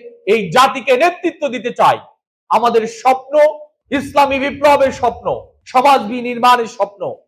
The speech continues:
কাজেই আমরা সেই স্বপ্ন থেকে পিছিয়ে পড়ব। এজন্য আমি আপনাদেরকে বলবো যে আমাদের সবচেয়ে বেশি গুরুত্ব পাবে পড়াশোনা।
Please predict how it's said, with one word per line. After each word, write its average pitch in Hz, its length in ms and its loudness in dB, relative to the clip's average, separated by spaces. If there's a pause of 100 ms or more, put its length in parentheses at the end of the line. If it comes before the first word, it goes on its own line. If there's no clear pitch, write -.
(180)
কাজেই 196 500 -2 (100)
আমরা 202 340 2
সেই 214 360 -2
স্বপ্ন 311 440 -2
থেকে 196 460 -6 (180)
পিছিয়ে 208 280 -4
পড়ব। 165 460 -6 (180)
এজন্য 175 280 -6
আমি 175 180 0
আপনাদেরকে 170 520 -4
বলবো 185 520 -2 (340)
যে 160 80 -10
আমাদের 165 560 -4
সবচেয়ে 247 640 -6
বেশি 170 380 -10
গুরুত্ব 269 380 -6
পাবে 175 480 -2 (420)
পড়াশোনা। 127 460 -4